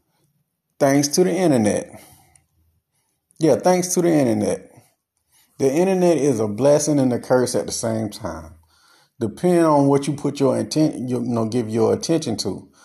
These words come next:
But according to the internet, don't you know twenty years from now, these people can look you up, just put your name in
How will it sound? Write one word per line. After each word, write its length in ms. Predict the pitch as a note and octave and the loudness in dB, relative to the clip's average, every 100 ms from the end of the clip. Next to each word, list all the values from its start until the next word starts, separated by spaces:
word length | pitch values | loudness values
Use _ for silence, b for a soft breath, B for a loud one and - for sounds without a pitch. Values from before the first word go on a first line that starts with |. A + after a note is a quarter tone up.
| b b | b b
But 180 | A#2 A2+ | 2 2
according 440 | A#2 - G3+ G3+ F#3 | 2 2 4 4 2
to 120 | F#3+ | 0
the 120 | D#3+ | 0
internet, 800 | D#3 F#3+ F#3+ G3 F#3 - - _ | 0 0 0 2 0 -2 -12 _
don't 220 | F#3+ G3+ G3+ | -2 0 2
you 80 | |
know 240 | F#3 D#3 B2+ | 2 2 2
twenty 360 | - G3+ G3 | 0 -2 0
years 340 | F3+ F#3 F3+ F3 | 0 2 4 2
from 140 | E3+ | 2
now, 240 | E3+ D#3+ D#3+ | 2 2 2
these 180 | F3 | -2
people 260 | F3 F3 C#3 | -2 -4 -2
can 100 | B2 | 0
look 340 | A2+ C#3+ D3 D3+ | 2 2 0 -2
you 160 | C#3+ | 0
up, 220 | C#3+ A2 | 2 2
just 140 | B2 A#2+ | -2 -6
put 180 | B2 C#3+ | -6 -2
your 80 | |
name 340 | C#3+ C3+ B2+ A#2 | 0 2 2 0
in 260 | A2+ A#2 | -2 -4